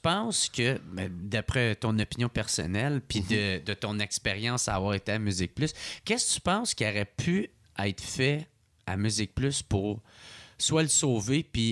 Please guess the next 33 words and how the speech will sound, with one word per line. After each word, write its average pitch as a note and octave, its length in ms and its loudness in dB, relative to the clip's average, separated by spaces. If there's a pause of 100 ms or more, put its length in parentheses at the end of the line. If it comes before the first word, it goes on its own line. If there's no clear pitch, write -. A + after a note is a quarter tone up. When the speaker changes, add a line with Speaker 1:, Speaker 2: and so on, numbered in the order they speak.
Speaker 1:
est-ce - 240 0
que C#3+ 160 0
ça - 420 2
aurait F2+ 240 -6
pu C#3+ 220 -2
être F#2 200 -2
sauvé, E2 420 -2
tu A1+ 100 -10
sais ? F#2 220 -2
Speaker 2:
Moi, - 640 -6
je - 20 2
pense D#3 160 2
que D3+ 80 2
déjà, A2+ 260 2
s'il C#3 220 2
avait G#2 140 0
fait A#2+ 160 -2
le G#2 180 2
virage, G2 500 2
euh, F2+ 220 4
le, F2+ 140 4
le E2+ 140 0
virage F#2 460 0
numérique F#2+ 380 0 (240)
plus G2+ 240 -2
tôt, G#2 320 0 (420)
tu G2+ 140 -6
sais, F#2 80 -6
s'il G2+ 200 0
avait, F2+ 340 0
s'il - 520 -2
avait F#2 400 -2
offert G2+ 640 -2